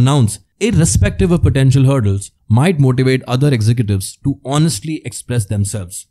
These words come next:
which is one of the traits of authentic leadership. The whole of the corporate world might positively change if more executives chose to be honest about their sexual preferences, as stated by the story.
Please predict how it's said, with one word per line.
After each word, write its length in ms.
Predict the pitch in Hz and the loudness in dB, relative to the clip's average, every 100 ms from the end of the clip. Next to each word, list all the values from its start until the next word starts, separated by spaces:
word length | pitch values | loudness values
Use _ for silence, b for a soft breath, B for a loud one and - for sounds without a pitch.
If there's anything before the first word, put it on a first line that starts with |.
| _ 98 | _ -4
which 140 | 98 | 0
is 100 | 101 | 0
one 160 | 107 131 | 0 0
of 80 | |
the 80 | 123 | -2
traits 420 | 101 147 107 - - | -2 -2 -2 -8 -20
of 100 | 92 | -16
authentic 400 | 98 98 107 107 | -10 -4 -2 -2
leadership. 420 | 101 143 139 - - - _ _ _ _ - | -6 -6 -6 -10 -18 -20 _ _ _ _ -2
The 120 | 160 | 2
whole 240 | 175 247 | 2 2
of 80 | 233 | 0
the 80 | 190 | -2
corporate 360 | 160 156 160 139 | -2 0 0 0
world 280 | 123 131 | 0 0
might 240 | 123 143 143 | 0 -2 -2
positively 420 | 123 135 131 131 | 0 0 -2 -4
change 440 | - 95 101 123 - | -2 -2 -2 -6 -8
if 100 | 110 | -4
more 240 | 110 135 | -2 -2
executives 480 | 127 104 117 110 110 | -4 -6 -8 -10 -10
chose 280 | - 113 - | -6 -6 -4
to 80 | 101 | -4
be 160 | 104 - | -4 -2
honest 440 | 151 113 - - | 0 0 -2 -8
about 260 | 101 92 92 | -8 -8 -6
their 80 | |
sexual 320 | 98 92 - 101 | -8 -8 -8 -8
preferences, 640 | 139 131 117 - 92 - - | -4 -2 -2 -4 -10 -16 -18
as 120 | 98 | -18
stated 320 | - 92 95 | -14 -14 -14
by 100 | 90 | -16
the 80 | 98 | -16
story. 380 | - 160 135 | -14 -14 -14